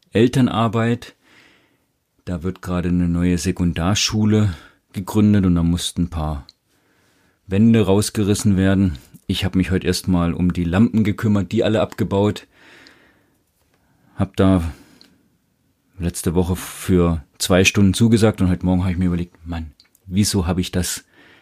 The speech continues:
gemacht? Hätte auch schön zu Hause auf der Couch liegen können. Nee, hab ich gemacht und war dann natürlich nachher auch ein gutes Gefühl, denn ich hatte nur zwei Stunden Zeit. Heute stand unser letztes Heimspiel an, haben wir null zu eins verloren.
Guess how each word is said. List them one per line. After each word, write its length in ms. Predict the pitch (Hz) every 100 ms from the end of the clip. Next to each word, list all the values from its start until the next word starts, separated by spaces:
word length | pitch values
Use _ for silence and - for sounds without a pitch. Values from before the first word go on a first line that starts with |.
| _ -
gemacht? 320 | 95 85 -
Hätte 160 | 90
auch 80 | 95
schön 220 | - 104
zu 120 | 98 90
Hause 240 | 95 98
auf 100 | 92
der 100 | 92
Couch 340 | - 92 -
liegen 240 | 87 85 87
können. 240 | 82 76 _ _ _ _ _ _ _
Nee, 280 | - 151 170 - _ _ _
hab 140 | 107
ich 140 | 104 -
gemacht 420 | 98 113 120 -
und 180 | 95 90
war 160 | 92
dann 140 | 98 95
natürlich 460 | 92 92 92 90
nachher 260 | 90 87 87
auch 140 | 87
ein 80 | 90
gutes 320 | 87 92 92
Gefühl, 460 | - - 123 139 143 - - - _ -
denn 100 | 101
ich 80 | 104
hatte 140 | 101
nur 160 | 104 95
zwei 220 | - 104
Stunden 200 | - 104
Zeit. 360 | 117 127 - -
Heute 200 | 101 -
stand 240 | 98 95
unser 220 | 95 95
letztes 280 | 92 - 90
Heimspiel 460 | 101 123 - 117 101
an, 240 | 107 110 - _ _
haben 140 | - 98
wir 100 | 98
null 220 | 101 113
zu 160 | - 85
eins 260 | 98 101
verloren. 560 | - 90 98 110 117